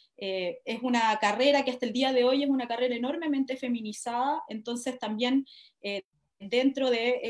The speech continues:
ese parámetro siempre ha habido muchísimas artistas y siempre han sido más mujeres que hombres, que varones, digamos, pero efectivamente las lógicas del cómo se produce esta historia del arte son las que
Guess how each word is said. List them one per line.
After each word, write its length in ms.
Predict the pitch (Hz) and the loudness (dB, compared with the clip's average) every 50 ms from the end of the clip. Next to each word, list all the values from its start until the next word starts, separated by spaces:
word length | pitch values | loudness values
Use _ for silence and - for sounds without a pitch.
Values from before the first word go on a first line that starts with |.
| - | -6
ese 180 | 226 - - 262 | -6 -4 -4 -2
parámetro 500 | 247 240 233 240 254 269 254 - 262 247 | 0 2 4 4 4 4 4 2 0 -4
siempre 460 | 254 - - 339 415 392 - - 220 | -2 -2 -2 -2 -2 -2 -4 -6 -6
ha 140 | 226 - 214 | -6 -4 -6
habido 280 | 202 214 208 202 208 208 | -6 -4 -4 -4 -4 -6
muchísimas 560 | 202 202 - 247 240 - 233 220 214 - 233 | -6 -6 -6 -6 -6 -6 -6 -8 -8 -6 -8
artistas 400 | 208 - - 247 240 - 240 220 | -10 -8 -8 -8 -6 -4 -4 -4
y 40 | 214 | -4
siempre 300 | - 269 262 262 254 247 | -2 -2 0 0 0 -2
han 60 | 247 | -2
sido 240 | 269 254 247 247 240 | -2 -2 -2 0 0
más 280 | 240 254 269 - - - | 0 -2 -2 -4 -8 -8
mujeres 580 | 220 214 214 - - - 302 339 370 359 - - | -6 -6 -6 -6 -4 -2 -2 0 0 -2 -4 -6
que 140 | - 320 339 | -6 -2 0
hombres, 440 | 311 254 240 240 247 269 302 285 - _ | 2 2 2 2 2 0 -2 -4 -6 _
que 80 | 240 220 | -6 -2
varones, 420 | 220 233 285 294 277 247 247 247 | 2 4 6 6 6 4 0 -2
digamos, 360 | 247 240 240 240 262 311 311 - _ | -2 -2 -2 0 0 -2 -4 -6 _
pero 320 | - 320 311 285 294 330 - - - - - - - _ | -2 0 0 0 0 0 -2 -8 -18 -20 -20 -20 -14 _
efectivamente 720 | - 240 254 247 - 262 262 262 254 269 269 277 277 294 285 | -6 -4 -4 -2 0 2 4 4 6 6 6 4 4 2 0
las 160 | 254 233 226 | 0 0 0
lógicas 440 | 247 262 262 - 277 - 277 269 269 | -2 -2 -2 -2 -4 -4 -6 -6 -4
del 200 | 247 233 214 - _ | -6 -8 -8 -8 _
cómo 180 | - 277 285 294 | -2 0 0 0
se 160 | 285 - 262 | 0 -2 -4
produce 420 | 254 - 214 214 233 339 - - 370 | -4 -4 -4 -4 -4 -4 -4 -6 -6
esta 140 | - 349 | -6 -8
historia 320 | 330 - - 349 349 349 349 | -8 -6 -6 -2 0 0 2
del 180 | 330 330 330 339 | 2 0 0 0
arte 260 | 349 359 370 370 349 | -2 -2 -4 -8 -10
son 260 | - - 320 330 330 | -8 -6 -4 -2 -2
las 120 | 320 320 - - | -4 -4 -6 -8
que 220 | 302 311 349 - | -10 -10 -10 -12